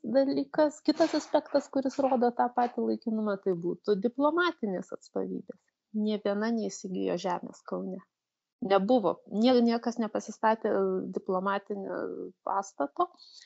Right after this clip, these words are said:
Latviai irgi tik trisdešimt aštuntais metais jau pirko sklypą.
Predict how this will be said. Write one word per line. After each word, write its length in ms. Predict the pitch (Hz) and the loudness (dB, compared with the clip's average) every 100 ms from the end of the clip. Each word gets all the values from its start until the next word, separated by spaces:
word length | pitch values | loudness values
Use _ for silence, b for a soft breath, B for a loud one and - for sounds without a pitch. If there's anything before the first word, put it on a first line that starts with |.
| B B | B B
Latviai 580 | 185 196 294 330 226 190 - | 2 6 4 2 -4 -4 -2
irgi 340 | 220 254 220 | -4 -2 -4
tik 220 | - 247 | -4 -4
trisdešimt 540 | - 220 202 180 - 175 | -2 0 0 0 -2 -6
aštuntais 340 | - 180 196 | -2 -2 -2
metais 340 | 170 180 180 175 | -2 -2 -4 -4
jau 100 | 165 | -4
pirko 360 | 180 170 165 | -4 -6 -8
sklypą. 460 | - - 165 - | -8 -8 -8 -8